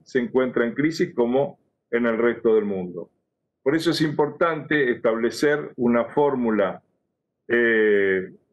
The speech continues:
de movilidad previsional que garantice a lo largo del tiempo le-, esta movilidad en relación a los ingresos de los trabajadores, que es lo que viene a sustituir.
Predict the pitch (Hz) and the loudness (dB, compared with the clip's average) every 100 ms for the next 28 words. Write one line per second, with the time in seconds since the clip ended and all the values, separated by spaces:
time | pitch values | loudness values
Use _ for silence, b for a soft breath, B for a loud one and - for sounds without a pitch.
0 | _ _ _ 117 120 117 120 120 127 135 | _ _ _ -2 2 2 2 2 2 4
1 | 135 127 117 110 104 120 127 139 139 151 | 2 2 0 -2 -2 0 0 0 0 0
2 | 160 190 175 139 131 151 151 147 139 147 | 2 0 0 0 0 2 2 0 0 -2
3 | - 104 104 123 143 175 175 156 147 147 | 0 0 2 2 2 2 0 2 2 2
4 | 135 170 175 165 151 165 - _ _ _ | -2 0 0 -2 -4 -4 -4 _ _ _
5 | _ _ _ _ _ _ _ _ _ _ | _ _ _ _ _ _ _ _ _ _
6 | _ - 131 147 165 165 165 139 127 120 | _ -2 0 2 -2 0 0 2 2 2
7 | 120 135 139 135 147 156 190 143 127 123 | 2 2 2 2 2 2 2 0 0 0
8 | 127 131 - 165 170 185 - _ _ _ | 0 0 0 0 0 -2 -10 _ _ _
9 | - 127 127 127 - 151 147 151 185 196 | -4 0 2 0 -2 0 2 2 2 2
10 | 185 147 131 123 123 127 123 135 147 175 | 2 0 2 0 2 2 2 2 2 2
11 | 175 - 135 143 160 156 127 127 139 135 | 0 -2 0 2 0 0 0 0 0 0
12 | 165 180 160 139 139 127 131 127 143 135 | 2 2 0 -2 -2 -4 -4 -4 0 2
13 | 104 87 | 0 -4